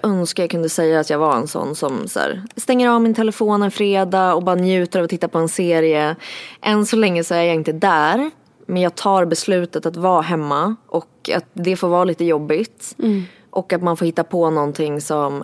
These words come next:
Speaker 1: man ändå tycker är härligt, just för att kunna återhämta sig. För det har nog varit livsviktigt. För håller man igång hela tiden på helgen, till slut tar man ju slut.
Speaker 2: Mm.
Speaker 1: Och då, då blir det inte kul någonting.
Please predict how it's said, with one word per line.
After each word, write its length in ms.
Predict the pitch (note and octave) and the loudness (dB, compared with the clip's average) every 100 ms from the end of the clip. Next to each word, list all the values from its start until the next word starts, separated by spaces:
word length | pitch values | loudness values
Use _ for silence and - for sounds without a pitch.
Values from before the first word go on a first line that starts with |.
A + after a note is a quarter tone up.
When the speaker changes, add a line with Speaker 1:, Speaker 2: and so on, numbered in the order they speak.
| - | -2
Speaker 1:
man 200 | E3+ D#3+ | 0 0
ändå 160 | D3 C#3+ | 0 -4
tycker 240 | - D3+ | -4 -2
är 40 | |
härligt, 520 | D3+ E3 D3+ D3+ - - | 0 0 0 0 -4 -6
just 180 | - | -8
för 100 | - | -4
att 100 | D#3 | -4
kunna 300 | D#3 E3+ E3 | -4 -4 -2
återhämta 600 | D3 D3+ D#3+ D3+ D3 - | -2 -4 -6 -8 -8 -10
sig. 240 | F#3 - F#3+ - - - - - | -8 -8 -10 -12 -20 -20 -20 -10
För 100 | - | -4
det 200 | F#3 G3 | 0 2
har 140 | F#3 F3 | 2 2
nog 220 | E3 D#3 | 2 2
varit 360 | D#3 D3 D3 E3+ | 2 2 0 -2
livsviktigt. 1200 | E3 - - - F#3+ - - A#2 - _ - - - _ | -4 -4 -6 -2 -2 -4 -6 -6 -6 _ -14 -14 -20 _
För 400 | - - E3+ D#3+ - | -10 -2 0 0 0
håller 260 | F3+ G#3 | 0 2
man 180 | G3 F3+ | 2 2
igång 560 | E3+ F#3+ F3+ E3 D#3 D#3+ _ - - - - - | 0 2 2 0 -2 -4 _ -20 -20 -20 -20 -6
hela 380 | - G#3 F#3 | 0 2 2
tiden 480 | F3+ G3 F3+ E3 D#3+ | 0 0 0 2 0
på 80 | E3 | 0
helgen, 720 | F#3 F#3+ F3+ E3+ E3 D#3+ D#3+ - - - - | 0 2 2 2 2 0 -4 -8 -12 -14 -10
till 140 | E3+ | -6
slut 200 | F#3 F3 | -4 -2
tar 160 | F#3+ F#3 | 0 0
man 140 | D#3 | 0
ju 60 | C#3+ | -2
slut. 500 | - - - - - _ | -4 -6 -10 -20 -20 _
Speaker 2:
Mm. 120 | A#3+ G3+ | -2 0
Speaker 1:
Och 60 | |
då, 260 | E3+ E3+ E3 | 2 2 0
då 160 | - F3+ | -2 -2
blir 160 | F#3 G3 | 0 2
det 60 | |
inte 160 | F#3+ E3+ | 0 -2
kul 300 | - F3 E3+ | 0 0 2
någonting. 760 | E3+ D#3+ D#3+ G#3 - - F3+ | 2 0 -2 -4 -4 -6 -8